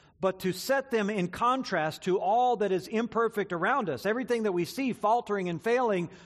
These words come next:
around us and disappointing around us. We cannot help but contrast all of God's perfections with the imperfections of the world, the weakness and the confusion, the fallenness and the disappointment, the injustice and the oppression.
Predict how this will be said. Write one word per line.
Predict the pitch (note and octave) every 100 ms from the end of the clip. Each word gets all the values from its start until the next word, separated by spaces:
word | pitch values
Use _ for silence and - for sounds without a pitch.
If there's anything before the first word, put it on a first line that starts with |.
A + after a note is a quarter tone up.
| -
around | F3 G#3 C4+ G#3+
us | D3 D#3+
and | D#3+
disappointing | A3 A3 A3 A3+ A3 G3
around | F3 A#3 C4
us. | G3 D#3
We | E3+
cannot | - B3 A3 E3+
help | A3+ G#3+
but | F#3 -
contrast | A3 B3 A3 F3+ D#3 E3 - - - _ _ -
all | A#3 C4+ C4+ A#3+
of | F3+
God's | A3+ A3+ -
perfections | G3+ - C4 B3+ - G3+ E3
with | F3+ F3+
the | F3 G3+
imperfections | B3 D4+ G3 G3+ F#3+ F3+ - F#3 E3+
of | D#3+
the |
world, | F3 A3 B3+ D#3+ F2+ - - _ -
the | E3+
weakness | D3+ A#3 B3+ A#3+ C4 A#3+
and | G3+ E3+
the | D#3
confusion, | - D#3+ - - A#3+ C4 F#3 B3+ B3+ C4+ - - _ _
the | E3
fallenness | - A3+ A#3+ B3+ B3+ B3+ B3+ -
and | G3+ F3
the |
disappointment, | D3 G3+ - F3+ - A#3+ C4+ A#3 B3+
the | A#3+ G3
injustice | F3 C#3 G#3+ B3 - B3+ -
and | F#3+ E3+
the |
oppression. | D#3 - G#3+ A3 B3+ B3